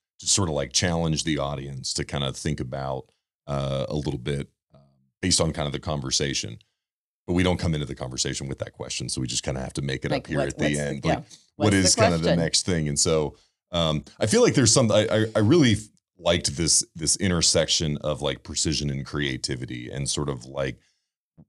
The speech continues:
Speaker 1: being able to see that in sort of the bright light of day, that, like, you can't just be, like, a, a fully loose, untethered creative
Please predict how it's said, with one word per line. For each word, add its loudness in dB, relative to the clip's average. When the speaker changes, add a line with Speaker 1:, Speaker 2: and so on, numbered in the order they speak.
Speaker 1:
being 2
able 0
to -4
see 2
that -6
in -2
sort 0
of -8
the -10
bright 0
light -2
of -10
day, -6
that, -4
like, -4
you -10
can't 2
just 0
be, 0
like, -2
a, 0
a -2
fully 2
loose, 2
untethered 0
creative -4